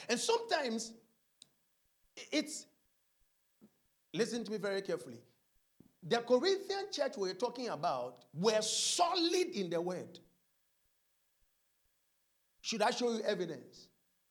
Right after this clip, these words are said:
You remember in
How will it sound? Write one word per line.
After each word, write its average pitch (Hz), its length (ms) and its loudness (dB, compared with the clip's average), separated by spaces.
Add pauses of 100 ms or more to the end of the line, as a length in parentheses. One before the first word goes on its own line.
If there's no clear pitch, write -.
(2000)
You 175 140 4
remember 254 520 6
in 208 300 0